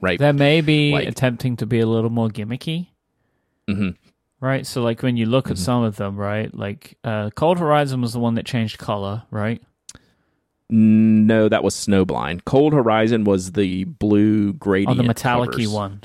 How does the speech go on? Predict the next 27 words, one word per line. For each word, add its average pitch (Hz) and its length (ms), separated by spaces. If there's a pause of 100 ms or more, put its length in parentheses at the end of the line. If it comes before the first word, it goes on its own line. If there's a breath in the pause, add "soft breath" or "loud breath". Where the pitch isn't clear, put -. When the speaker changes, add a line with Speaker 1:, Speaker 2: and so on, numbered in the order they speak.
Speaker 2:
Yeah, 101 400 (180)
yeah. 104 340 (360)
Speaker 1:
that 104 140
were 95 100
kind 117 220
of - 140
poor. 92 460
They, - 140 (100)
no, 117 180
the 110 80
metallic-y 120 520
one 95 160
is 90 100
Black 78 400
Ice, 110 400 (320 loud breath)
which - 120 (220)
also 101 240
did - 200
kind - 100
of - 80
poor. - 140
Speaker 2:
Oh. 101 80
Speaker 1:
Cold 170 260
Horizon 117 580
did 95 200
very 95 180
bad. - 300